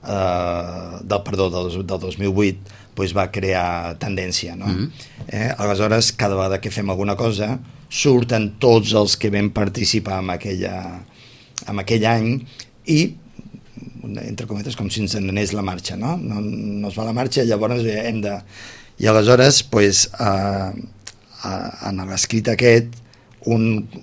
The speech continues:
Speaker 1: un company i amic, eh, va dir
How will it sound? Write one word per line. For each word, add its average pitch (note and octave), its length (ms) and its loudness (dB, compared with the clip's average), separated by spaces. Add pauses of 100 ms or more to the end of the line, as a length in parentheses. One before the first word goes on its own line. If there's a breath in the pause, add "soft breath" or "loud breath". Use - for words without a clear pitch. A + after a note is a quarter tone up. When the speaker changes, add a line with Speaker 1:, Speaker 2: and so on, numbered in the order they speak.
(100)
Speaker 1:
un A2 200 0 (220)
company G#2+ 600 2
i G2 100 0
amic, G#2 500 2 (460 loud breath)
eh, G#2+ 260 2
va G#2 220 4
dir G#2 300 4